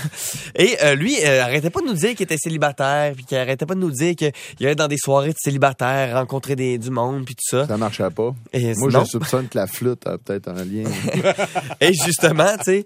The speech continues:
Speaker 1: là, un moment donné, il y a, il y a une rencontre de parents et tout ça, et là, il pose la question, il fait, « Est-ce que, est-ce qu'il y a des parents qui ont eu des bons commentaires sur moi, puis tout ça ? Est-ce qu'il y en a qui ont, qui ont, qui ont eu des commentaires ? » Et moi, je me rappelle très bien me rappeler dans la classe de m'ennuyer, de lever la main.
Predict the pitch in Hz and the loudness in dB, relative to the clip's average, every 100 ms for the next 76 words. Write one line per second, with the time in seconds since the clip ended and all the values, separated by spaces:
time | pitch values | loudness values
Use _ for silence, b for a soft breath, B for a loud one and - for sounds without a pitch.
0 | B B B 147 196 143 131 135 185 190 | B B B 2 4 4 4 2 0 2
1 | 131 123 131 139 156 180 196 143 131 120 | 2 0 -2 0 -2 -2 -2 0 0 0
2 | 165 151 120 - 175 139 180 180 175 147 | -2 -4 -6 -2 0 2 0 0 -2 -2
3 | 113 123 175 147 - 277 285 - - - | -4 -4 -2 -4 -4 -4 -4 -8 -20 -14
4 | 165 254 233 196 190 135 156 151 143 143 | -8 -4 -2 2 2 4 2 2 0 2
5 | 135 151 160 147 147 147 151 160 135 104 | 2 2 2 0 2 0 0 -2 -2 -2
6 | 107 110 117 - - 113 113 - 147 151 | -2 -4 -8 -14 -8 -6 -6 -4 -4 -4
7 | - 120 113 113 117 110 123 123 123 120 | 0 0 0 -2 -6 -6 -6 -4 -4 -2
8 | 113 110 123 160 180 b b b b 143 | -2 -2 -4 -8 -12 b b b b 0
9 | 220 226 139 120 156 151 - 175 135 185 | 0 0 0 0 -6 -8 -4 -4 -4 -4
10 | 170 120 110 135 151 165 127 113 127 143 | -2 -4 -4 -6 -4 -2 -2 -2 -2 -2
11 | - - 131 127 143 208 190 139 123 123 | -4 -4 -2 4 4 4 0 -2 -2 -4
12 | 151 - B B B B B B 113 139 | -6 -10 B B B B B B 0 2
13 | 139 233 302 220 139 | 2 4 6 6 2